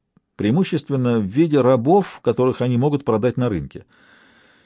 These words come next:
Ну, чтобы способствовать этой торговле и переправлять свой товар,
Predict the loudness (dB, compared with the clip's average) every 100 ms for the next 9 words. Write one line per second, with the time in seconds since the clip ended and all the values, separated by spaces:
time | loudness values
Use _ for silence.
0 | _ -10 -8 0 2 2 2 0 2 0
1 | 0 -4 -2 -4 -2 -2 -2 0 0 0
2 | -4 -4 -4 -4 -2 -4 -2 0 0 -2
3 | -2 0 2 2 -2